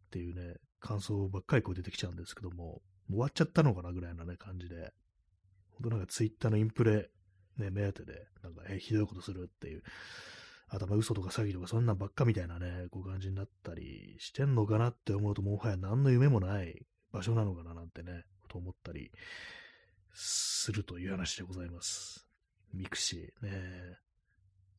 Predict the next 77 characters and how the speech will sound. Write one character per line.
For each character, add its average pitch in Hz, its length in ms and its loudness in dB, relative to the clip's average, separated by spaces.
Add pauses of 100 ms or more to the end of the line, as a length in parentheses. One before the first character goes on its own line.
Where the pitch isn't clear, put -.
(2000)
何 113 160 0
で 117 100 0
す - 120 -6
か 92 80 -6
ね、 90 280 -6
こ 87 720 -10
う、 - 640 -14
何 151 120 8
だ 165 60 10
っ - 20 6
た 107 100 -4
ん 95 40 -2
で 90 80 -4
し 101 80 -4
ょ 90 60 0
う 85 40 -6
か。 85 220 -10 (120)
ね、 85 180 -10 (120)
Twitter 160 340 -2
っ - 20 2
て - 120 6
何 147 180 8
だ 120 100 6
っ - 20 -18
た - 100 -10
ん 87 60 -8
で 87 60 -10
し - 100 -8
ょ 87 60 -6
う 87 40 -8
か。 87 60 -6
私 113 260 -4
今 175 200 4
日 117 80 6
ね、 92 40 0
ち - 80 -2
ょ 135 40 4
っ 139 40 -2
と - 140 -4
思 110 100 0
っ 117 40 -2
て - 100 -16
た 92 100 -4
の 87 100 -6
が、 82 320 -12
こ 90 360 -6
う、 - 20 -6
あ 87 40 -6
れ 95 60 -6
で 101 120 -4
す - 180 -14
ね、 87 60 -10
あ 87 180 -10
の、 85 260 -12 (2000)
二 104 120 0
千 165 280 8
十 107 260 8
年 135 140 8
代 101 120 6
っ - 20 -8
て - 100 -6
何 95 200 2
だ 90 80 -2
っ - 40 -12
た 87 120 -10
の 82 60 -8
か 82 100 -10
な 87 60 -10
み 85 100 -8
た 87 60 -10
い 85 40 -12
な 85 60 -12
こ 87 100 -14
と 87 80 -10
を 87 40 -8
思 87 120 -12
っ - 20 -14